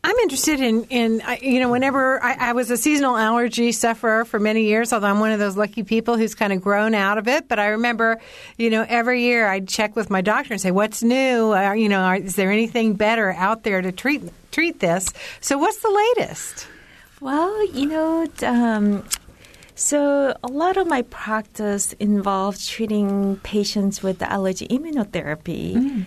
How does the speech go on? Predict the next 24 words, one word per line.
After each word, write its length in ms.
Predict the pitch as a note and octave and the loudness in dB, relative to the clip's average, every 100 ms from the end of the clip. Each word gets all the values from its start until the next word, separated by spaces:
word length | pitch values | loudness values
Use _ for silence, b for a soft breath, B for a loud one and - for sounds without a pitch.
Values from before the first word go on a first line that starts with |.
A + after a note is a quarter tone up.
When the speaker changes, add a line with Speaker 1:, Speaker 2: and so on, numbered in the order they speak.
| - | -6
Speaker 2:
So 280 | - A#3+ A#3 | -4 -2 0
basically 720 | C#4 D#4+ D#4 D4 - A3 G#3 | 0 0 0 -2 -2 0 0
what 280 | G3 G3+ - | 0 -4 -2
that 180 | A3 A3+ | -2 0
involves 760 | G#3 F#3+ F#3+ F#3 F#3+ F#3 - - | -2 0 -2 0 -2 -4 -10 -8
is, 520 | F#3+ F#3 F3+ F3+ F3 | -4 -2 -2 -2 -6
um, 420 | - F3 E3+ E3 - | -6 -4 -2 -4 -2
you 140 | G#3+ | 0
know, 160 | F#3 F3 | 0 -2
you 460 | F3 G#2+ - A3 | -6 -8 -4 -2
will 340 | - - F#3 G3+ | -4 -6 -4 -4
probably, 500 | - B3 A3+ F#3 E3+ - - _ - | -4 -4 -2 -4 -6 -10 -20 _ -12
you 180 | F#3 F3+ | -8 -6
know, 140 | D#3+ | -6
heard, 640 | E3+ E3+ - G3+ F#3+ F#3 F3+ - _ | -6 -8 -2 2 2 0 -4 -18 _
you 100 | G3+ | -2
have 320 | F#3+ G#3+ G#3+ | 0 -2 -4
heard 380 | - G3+ F#3+ F3+ | -8 -4 -2 -2
the 80 | F3 | -6
terms 340 | - G3+ F3 | -6 -4 -2
allergy 380 | F3 F#3 F#3 F3+ | -2 -2 -2 -4
shots 720 | F3+ - F#3+ E3+ D#3+ E3 - | -4 -4 -2 0 0 -4 -4
and 160 | F3+ A3 | 0 0
Speaker 1:
Mm-hmm. 280 | G#3 C4 | 2 0